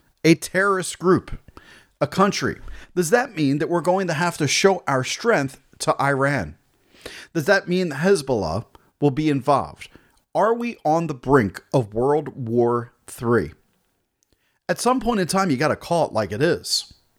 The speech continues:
If you have a conflict in the Ukraine with Russia, and we're fighting a proxy war,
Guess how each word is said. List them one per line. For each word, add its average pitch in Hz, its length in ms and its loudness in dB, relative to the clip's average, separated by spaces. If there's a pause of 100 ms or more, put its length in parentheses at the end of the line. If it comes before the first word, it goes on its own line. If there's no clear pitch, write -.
(580)
If 160 120 -2
you 180 80 0
have 214 180 -2
a 226 40 -4
conflict 190 640 -2
in 127 120 2
the 117 60 -2
Ukraine 120 680 0 (100)
with 160 240 -2
Russia, 117 480 -2 (440)
and 143 120 0
we're 127 120 2
fighting 160 520 -2
a 127 120 0
proxy - 640 -2
war, 82 440 -2